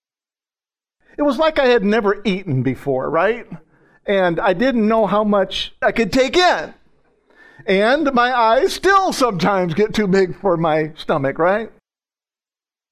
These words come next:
There have been times that I have been so miserable, come on now, help me out, that I felt like I was going to explode. Anybody with me? Okay. <laughs> In those moments,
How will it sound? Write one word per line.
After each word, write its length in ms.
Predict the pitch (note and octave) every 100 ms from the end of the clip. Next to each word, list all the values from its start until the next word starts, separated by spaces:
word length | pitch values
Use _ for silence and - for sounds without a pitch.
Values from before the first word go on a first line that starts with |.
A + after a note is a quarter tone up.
| -
There 240 | A3+ D4+
have 200 | C4 C#4
been 180 | B3+ A#3
times 480 | A3+ A#3 B3 A#3 F#3
that 280 | G3 F#3+ -
I 240 | F3+ A#3+
have 260 | A3 A3+ G3
been 180 | A3 G3+
so 280 | A#3+ A3+
miserable, 640 | A3+ A3+ G3+ E3 B2+ C3+ C#3+
come 240 | - F#3+
on 180 | B3+ G3
now, 240 | E3 D3
help 180 | C#3+ -
me 120 | A3+
out, 200 | A#3 G3 - _
that 220 | E3+ G3
I 120 | G#3 G3
felt 300 | A3+ A#3+ A#3
like 200 | G3+ G#3+
I 100 | G3+
was 260 | G3 G3
going 260 | D#3 G3+ G3
to 100 | G3+
explode. 600 | F#3 - F3 C#3+ B2 - _ _ _ _ _ _ _ _ _ _ _ _ _ G3
Anybody 460 | E3 F#3+ G3 G#3+
with 200 | A3 A#3
me? 240 | A#3+ A#3+ - _ - _ _ _ _ _ - _ _ _ _ -
Okay. 320 | F#3+ G#3 D3+ - - B3 - - D4 - - G4+ - -
<laughs> 1300 | G4 - - - - _ _ _ - - _ _ F#3
In 180 | C#4 C4
those 340 | C4+ E4+ F4 C#4
moments, 800 | C#4+ B3 G#3 F#3 G3 - -